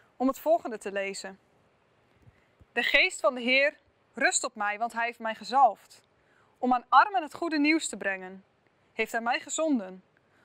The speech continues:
Om aan gevangenen hun vrijlating bekend te maken. En aan blinden het herstel van hun zicht. Om onderdrukten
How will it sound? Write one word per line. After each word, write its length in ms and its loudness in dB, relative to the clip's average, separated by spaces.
Om 160 -2
aan 80 2
gevangenen 720 -2
hun 140 -4
vrijlating 640 0
bekend 280 -8
te 80 -12
maken. 500 -8
En 120 0
aan 120 2
blinden 360 0
het 100 -2
herstel 380 -2
van 120 -8
hun 140 -4
zicht. 480 -8
Om 180 -2
onderdrukten 760 0